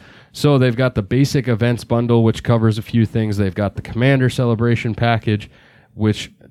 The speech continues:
and then some other events. They will have some Legacy and Modern trials going on. Legacy, it looks like just ten K trials, and then Modern is twenty K trials.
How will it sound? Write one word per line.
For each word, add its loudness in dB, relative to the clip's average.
and 0
then 0
some -2
other 4
events. -2
They 0
will 2
have 0
some -2
Legacy 0
and -2
Modern 2
trials -2
going -4
on. -4
Legacy, 0
it -2
looks -6
like -2
just -6
ten 0
K 2
trials, 2
and -2
then 0
Modern 0
is -4
twenty 0
K -2
trials. -6